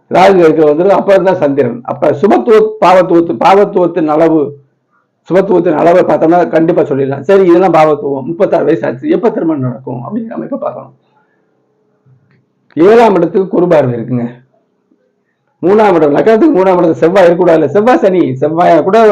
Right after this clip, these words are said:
நம்ம ஏத்துக்கலாம், நல்லதும் கெட்டதும் செய்வார். ஆனா சனி முழு பார்க்கிறார். செவ்வாய் மூணாம் இடத்தை குரு பார்வை, குரு பார்க்கிறாரு. முதல்ல இருட்டு, அப்புறம் வெளிச்சம், அப்புறம் சுக்கிரனையும் சனியும் இந்த குரு பார்க்கிறது. அப்ப சனி நல்ல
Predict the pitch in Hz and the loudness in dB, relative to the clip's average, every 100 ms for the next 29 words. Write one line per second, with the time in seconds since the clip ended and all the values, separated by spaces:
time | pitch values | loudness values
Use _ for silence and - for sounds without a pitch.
0 | 180 165 165 156 175 170 160 147 - 156 | 2 0 0 0 0 0 0 -2 -6 -2
1 | 156 170 180 165 170 143 160 151 147 170 | 0 2 2 0 0 -2 0 0 0 -2
2 | 170 165 196 147 202 214 170 143 165 117 | -2 0 0 0 0 -2 -2 -2 -6 -8
3 | - _ _ _ _ _ - 202 254 196 | -14 _ _ _ _ _ -2 2 4 4
4 | 190 214 190 175 156 147 123 190 196 175 | 4 2 2 0 0 -2 0 0 2 2
5 | 151 160 - 196 180 165 156 123 127 143 | 2 0 0 0 2 0 0 -2 -2 0
6 | 208 226 190 190 220 185 160 160 147 131 | 2 2 4 4 2 0 -2 0 0 0
7 | 120 - 139 127 117 - _ _ _ _ | -2 -2 -2 -2 -8 -14 _ _ _ _
8 | _ _ _ _ - 165 175 147 139 180 | _ _ _ _ -8 -2 0 0 -2 -2
9 | 240 247 262 226 208 - 185 190 196 165 | 0 0 0 -2 -2 -2 0 -2 -2 -4
10 | 147 175 180 135 113 127 139 139 113 - | -2 -2 -2 -4 -4 -4 -2 -2 -2 -10
11 | _ _ _ _ _ - - 165 226 196 | _ _ _ _ _ -14 -4 0 2 2
12 | 170 226 | 2 2